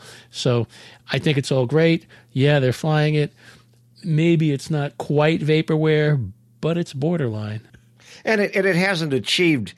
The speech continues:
Speaker 2: anywhere near close to, to what the claims are for what the finished aircraft is going to be,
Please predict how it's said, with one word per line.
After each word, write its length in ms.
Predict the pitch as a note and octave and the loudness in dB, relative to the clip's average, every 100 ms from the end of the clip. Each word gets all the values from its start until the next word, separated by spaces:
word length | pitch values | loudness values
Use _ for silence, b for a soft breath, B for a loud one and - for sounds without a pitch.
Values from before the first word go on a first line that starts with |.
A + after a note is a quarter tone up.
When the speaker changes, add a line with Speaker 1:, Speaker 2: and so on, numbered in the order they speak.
| b b | b b
Speaker 2:
anywhere 400 | D#3+ D#3+ D#3 C3 | -4 -2 0 2
near 180 | B2 B2+ | 2 0
close 480 | - B2 C3+ B2+ - | -2 -2 0 0 -4
to, 460 | A#2 G#2 F#2+ E2+ - | -4 -2 -2 -6 -10
to 140 | A2+ | -8
what 240 | G2+ A2+ | -4 -6
the 60 | G2 | -8
claims 540 | - - B2+ A#2 G#2 | -14 -6 -4 -4 -4
are 380 | F2 D#2+ C2+ D2 b b b b | -6 -6 -6 -10 b b b b
for 200 | - G2 | -4 0
what 240 | G2+ F#2 | 0 -2
the 240 | F#2+ F2 | -4 -4
finished 400 | D#2 B2 G2+ E2 | -4 -2 -2 -2
aircraft 480 | F#2+ F#2 F#2+ F2 - | -4 -4 -4 -4 -6
is 100 | D2 | -12
going 180 | - D#2+ | -8 -8
to 60 | C#2 | -6
be, 320 | F#2 D#2+ | -6 -6